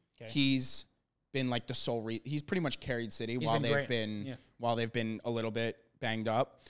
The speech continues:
Speaker 2: Um, at eight, I went Lautaro. He, he has been absolutely insane, and it's good to see he's in his best form.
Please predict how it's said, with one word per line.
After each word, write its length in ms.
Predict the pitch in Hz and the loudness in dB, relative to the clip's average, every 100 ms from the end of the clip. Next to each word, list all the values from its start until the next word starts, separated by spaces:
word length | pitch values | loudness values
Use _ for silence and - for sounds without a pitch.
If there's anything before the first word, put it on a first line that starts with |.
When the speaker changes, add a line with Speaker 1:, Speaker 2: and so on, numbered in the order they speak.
| - - | -12 0
Speaker 2:
Um, 380 | 123 117 113 117 | 2 2 0 0
at 140 | 131 - | 0 4
eight, 220 | 147 156 | 4 4
I 60 | 147 | 2
went 300 | 143 135 - | 4 2 0
Lautaro. 600 | 123 - 123 120 135 196 - _ _ _ _ _ _ _ _ | -4 -2 0 2 2 0 -6 _ _ _ _ _ _ _ _
He, 580 | - 135 127 123 120 - _ _ _ _ _ _ _ | -2 2 4 2 0 -4 _ _ _ _ _ _ _
he 280 | - 202 196 | 0 4 6
has 200 | 156 143 | 6 2
been 320 | 143 127 117 - | 2 0 -2 -4
absolutely 640 | 117 113 104 110 110 87 104 | 0 0 0 -4 -6 -4 -6
insane, 360 | 98 110 110 | -4 -4 -4
and 80 | 104 | -4
it's 100 | 95 - | -6 -4
good 120 | 135 | -2
to 60 | 117 | -2
see 280 | - 110 | -2 -2
he's 160 | 104 104 | -2 -4
in 80 | 110 | -4
his 100 | 104 | 0
best 260 | 120 117 | 2 2
form. 240 | - 165 | 6 6